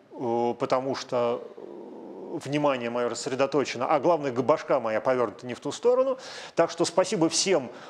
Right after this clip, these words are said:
участникам с-, э, э, э, чатиков в стриме, которые отвечали на вопросы. Вот. Э, и напоминаю, что у меня, м, ещё одно подобное упражнение сегодня вечером. Не вечером, в шестнадцать пятьдесят, да? Пятой парой.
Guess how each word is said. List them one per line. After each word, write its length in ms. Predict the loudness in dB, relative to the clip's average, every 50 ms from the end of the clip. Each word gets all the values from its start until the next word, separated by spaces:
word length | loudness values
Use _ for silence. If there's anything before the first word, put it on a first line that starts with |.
| -4 -2
участникам 640 | -2 4 4 4 4 4 0 -4 -6 -2 -2 -2 -2
с-, 220 | -2 -6 -4 -2
э, 40 | 2
э, 560 | 4 4 4 4 4 2 2 4 4 2 2 2
э, 20 |
чатиков 400 | 4 4 4 4 2 -2 -10 -8
в 40 | -8
стриме, 340 | -2 2 2 2 2 2 2
которые 340 | 2 2 2 4 2 2 2
отвечали 400 | 2 0 -4 0 2 0 0 2
на 140 | 2 4
вопросы. 560 | 4 4 4 4 4 4 4 4 2 -2 -2 -4 -6 -16 -20 -10 -4
Вот. 400 | 0 2 4 4 4 2 -2 -10 -16 -18 -20 -20 -20 -20 _ _
Э, 460 | 2 2 4 4 4 4 4 2 0 0
и 180 | 0 0 4 4
напоминаю, 540 | 2 4 4 2 2 4 2 4 4 4 2
что 180 | 2 2 2 2
у 40 |
меня, 420 | 4 2 2 2 2 2 2 0 -2 -4 -6 -4
м, 360 | -4 -2 -2 -2 -2 0 -2
ещё 440 | -2 0 0 0 2 4 4 4 4
одно 180 | 4 0 2
подобное 440 | 2 2 2 2 0 -2 0 -2 -2
упражнение 540 | -2 0 0 0 0 0 -4 -8 -6 -8 -8
сегодня 400 | -6 -4 -2 -2 -2 0 -2 -2
вечером. 600 | 0 2 0 0 0 -2 -4 -2 -2 -2 -4 -6 -12 -18 -20 -20 _ _ _ _ _ _ _ _ _ _ _ _ -14 -8 -4
Не 100 | -2 0
вечером, 260 | 0 -2 -2 -8 -10
в 40 | -8
шестнадцать 300 | -6 -6 -6 -6 -6 -10
пятьдесят, 420 | -12 -12 -10 -8 -8 -8 -8 -8
да? 260 | -12 -12 -12 -12 -16 -18 -20 _ _ _ _ _ _ _ _ _ _ _ _ _ _ _ _ _ _
Пятой 260 | -2 -2 -2 -2 -4
парой. 300 | 0 0 0 0 0 -6